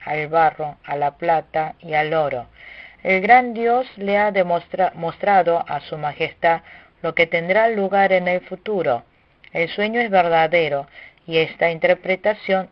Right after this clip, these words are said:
digna de confianza. Aquí, la roca desprendida simboliza a Cristo. Esto simboliza a la primera venida de Jesús y su segunda venida.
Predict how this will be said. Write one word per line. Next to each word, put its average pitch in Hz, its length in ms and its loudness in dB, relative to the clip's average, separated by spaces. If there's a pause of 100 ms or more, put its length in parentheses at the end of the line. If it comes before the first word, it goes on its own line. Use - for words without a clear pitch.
digna 175 600 -2
de 151 180 -8
confianza. 135 880 -8 (720)
Aquí, 165 560 -6 (440)
la 147 200 4
roca 165 400 2
desprendida 170 880 0 (240)
simboliza 208 880 -2
a 156 140 -12
Cristo. 127 580 -12 (680)
Esto 170 360 -2
simboliza 208 1040 -2
a 147 140 -8
la 147 140 0
primera 190 600 -2
venida 160 480 -2
de 180 160 -2
Jesús 196 540 -6 (340)
y 156 120 -10
su 160 160 -8
segunda 165 800 0
venida. 135 640 -4